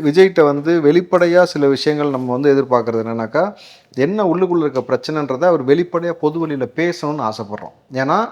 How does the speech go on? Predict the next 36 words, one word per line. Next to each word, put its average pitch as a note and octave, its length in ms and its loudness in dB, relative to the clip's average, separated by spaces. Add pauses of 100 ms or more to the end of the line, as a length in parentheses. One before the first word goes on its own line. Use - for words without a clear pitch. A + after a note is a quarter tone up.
என்ன F3 380 2
அழுத்தங்கள் G3 480 0
கொடுக்கப்படுகிறதுன்றத C#3+ 1200 -2
நீங்க C#3+ 300 0
வெளிப்படையா F#3 400 0
சொல்ல D#3+ 320 -2
சொல்ல D3 260 -2
தான் A#2+ 400 0 (400)
மக்களுக்கு E3 400 0
கிரவுண்ட்ல E3 360 0
இருக்க C#3+ 180 -4
விஷயம் C3+ 320 -4
புரியும். D3 300 -4 (320)
நீங்கள் F3+ 220 2
வந்து F3+ 200 6
இது, E3 280 2
நீங்க E3 260 2 (100)
ட்ரை A3 240 6
பண்றீங்க, G3 440 2
முயற்சி G3 380 2
எடுக்கிறன்ற F3 440 0
விஷயத்தையே C#3+ 800 -2 (600)
நீங்க F#3 360 0
வெளிப்படையா A3+ 400 0
ஒரு, F3+ 280 0
ஒரு, E3+ 240 0
இப்ப F3+ 220 2
நீ E3 100 2
போட்ட F3 260 -2
லெட்டராவோ D3+ 560 2
அல்லது D#3+ 220 -2
ஒரு D#3 180 2
காணொலியாவோ D3+ 440 0
நீங்க D3 320 -2
போட்டீங்கன்னு D3 260 -6
வச்சுங்களேன், A2+ 480 -6